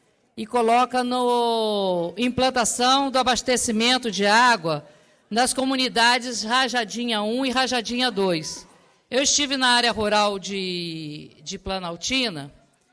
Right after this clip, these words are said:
especialmente na Rajadinha, e é, a caesb já está fazendo a obra da, de Rajadinha dois e Rajadinha três.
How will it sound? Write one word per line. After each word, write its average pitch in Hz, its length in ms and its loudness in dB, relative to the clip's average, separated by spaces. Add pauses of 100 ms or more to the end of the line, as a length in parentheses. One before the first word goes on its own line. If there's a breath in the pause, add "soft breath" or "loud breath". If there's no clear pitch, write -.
(140)
especialmente 214 1080 -2
na 180 180 -4
Rajadinha, 196 840 -2 (560 soft breath)
e 294 200 0
é, 285 180 2 (340)
a 247 140 0
caesb 269 580 4
já 294 200 2
está 294 200 -2
fazendo 240 460 0
a 208 140 4
obra 185 600 2 (400 soft breath)
da, 226 1080 4
de 196 140 -2
Rajadinha 240 680 2
dois 277 400 2
e 285 40 0
Rajadinha 269 580 -2
três. 240 560 -4